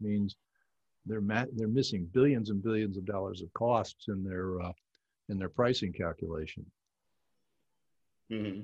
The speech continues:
Speaker 2: That's right. And, you know, like, for instance, they've had to buy a whole new fleet of trucks that are better suited to carry packages, right? All the little, the little Grumman delivery vehicles that they've used for thirty years now, they're having to go through and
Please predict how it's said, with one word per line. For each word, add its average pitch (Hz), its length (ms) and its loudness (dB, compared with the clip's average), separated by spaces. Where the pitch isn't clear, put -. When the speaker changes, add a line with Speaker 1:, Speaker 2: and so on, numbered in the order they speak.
Speaker 2:
That's 113 220 0
right. - 260 -2
And, 123 320 6
you 110 80 -2
know, 110 100 4
like, 104 240 2
for 117 120 2
instance, 113 260 0
they've 110 160 2
had 110 160 4
to 101 80 0
buy 107 360 4
a 95 80 4
whole 110 200 0
new 110 140 0
fleet 113 320 0
of 87 160 -6
trucks - 600 2
that 104 120 0
are 98 40 0
better 107 300 4
suited 107 400 0
to 87 60 -4
carry 87 320 2
packages, - 680 -2
right? 98 260 2
All 107 180 2
the 107 100 0
little, 110 260 2
the 101 120 -2
little 101 280 0
Grumman 107 500 4
delivery 107 420 2
vehicles 95 580 -2
that 92 140 -6
they've 104 220 4
used 104 320 0
for - 100 -8
thirty 104 300 0
years 123 360 4
now, 98 240 0
they're 98 220 2
having 107 220 0
to 92 40 -8
go 101 220 -2
through 101 300 0
and 85 140 -8